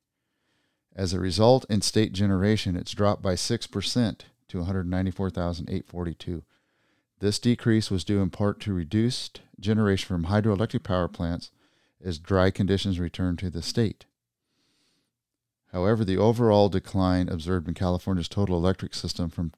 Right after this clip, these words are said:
twenty eighteen on is consistent with the trends observed in energy demand, which means our demand in California is going down. We still have the power there, so why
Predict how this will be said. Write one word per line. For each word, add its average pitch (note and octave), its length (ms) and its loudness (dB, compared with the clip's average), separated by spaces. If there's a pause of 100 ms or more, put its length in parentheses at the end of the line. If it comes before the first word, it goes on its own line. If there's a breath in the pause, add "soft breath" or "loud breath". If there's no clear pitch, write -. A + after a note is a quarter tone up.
twenty F#2 300 0
eighteen F#2 340 -2
on F2+ 360 0 (380 soft breath)
is G#2 160 -4
consistent - 560 -2
with G2 120 -6
the - 80 -8
trends G#2 580 2 (280)
observed F#2+ 600 0
in F2+ 180 -2
energy F#2 360 -4
demand, F2+ 520 -2 (500)
which - 220 -10
means G#2 180 2
our F#2+ 120 2
demand G2+ 380 4
in G#2+ 80 2
California F#2+ 520 0
is D#2+ 80 -6
going F2 320 -2
down. F2+ 360 0 (600)
We F#2+ 120 -8
still A2+ 260 4
have A#2 180 2
the G2+ 80 0
power A2+ 420 2
there, E2+ 280 -2
so F#2 200 -6
why F#2 720 0